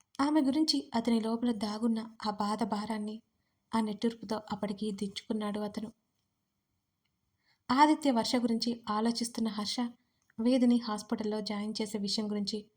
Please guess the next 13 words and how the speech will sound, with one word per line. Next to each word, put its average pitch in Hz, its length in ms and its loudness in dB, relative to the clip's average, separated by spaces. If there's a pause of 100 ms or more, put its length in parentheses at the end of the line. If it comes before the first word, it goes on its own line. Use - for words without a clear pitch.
(360)
మాట్లాడడమే 226 540 2
మర్చిపోయాడు. 214 720 -4 (640)
ఆ 226 100 4
సమయంలో 220 480 -2 (580)
గగన్ 240 200 6 (160)
అక్కడి - 220 -2
నుంచి 214 240 -4
వెళ్ళిపోయాడు. 214 500 -2 (500)
"ఏం 285 160 6
ఆలోచిస్తున్నావురా?" 208 800 2 (540)
తన 226 80 4 (140)
అన్నయ్య 226 360 2
అడుగుతుంటే 214 680 -2